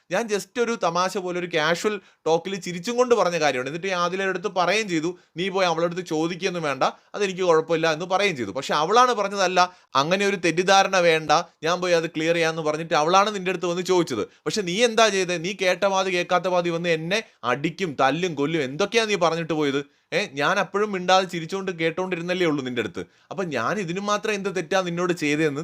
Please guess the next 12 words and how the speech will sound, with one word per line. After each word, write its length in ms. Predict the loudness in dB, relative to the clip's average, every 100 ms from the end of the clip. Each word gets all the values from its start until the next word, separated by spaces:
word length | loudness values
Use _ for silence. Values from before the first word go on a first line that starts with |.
| -6
തിരിച്ച് 300 | -6 -4 -2
അനുമോള് 380 | -2 -2 0 0
ചോദിക്കുന്നുണ്ട്. 540 | 0 -2 -4 -8 -8 -12 _ _ -8
മാക്സിമം 640 | -2 0 0 -2 -2 -2 -4 -4
നമ്മുടെ, 340 | -2 2 4 4 2 _ _
ഏ, 80 | -6
ശൈത്യ 400 | 0 0 0 0
അനുമോളെ 280 | 0 0 0 2
പറയാൻ 360 | 2 2 2 0
സമ്മതിക്കാതിരിക്കാനൊക്കെ 1040 | 0 2 2 0 0 0 -2 -2 -2 -2
നോക്കി, 340 | -2 -4 -4
പക്ഷേ 280 | -4 -2 -2